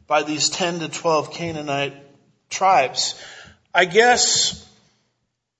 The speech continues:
God could have sat there and explained everything to Abraham and Isaac. "Here's how I'm gonna pull it off." But he didn't do that. He just said, "Trust in my character,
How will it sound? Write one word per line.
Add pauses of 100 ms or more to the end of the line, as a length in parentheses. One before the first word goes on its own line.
(920)
God
could
have
sat
there
and
explained
everything
to
Abraham
and
Isaac.
"Here's
how
I'm
gonna
pull
it
off."
But
he
didn't
do
that.
He
just
said,
"Trust
in
my
character,